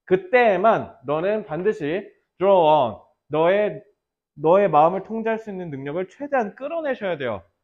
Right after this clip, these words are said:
그리고 믿음을 가지세요. 그 믿음이 바로 뭐냐면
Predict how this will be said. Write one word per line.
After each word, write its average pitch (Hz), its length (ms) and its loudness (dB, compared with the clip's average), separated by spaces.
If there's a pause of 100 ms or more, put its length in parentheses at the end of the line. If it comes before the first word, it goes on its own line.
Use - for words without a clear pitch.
(460)
그리고 240 280 2
믿음을 214 380 2
가지세요. 156 540 -4 (220)
그 175 80 -4
믿음이 165 400 -2
바로 151 180 -4
뭐냐면 151 460 -6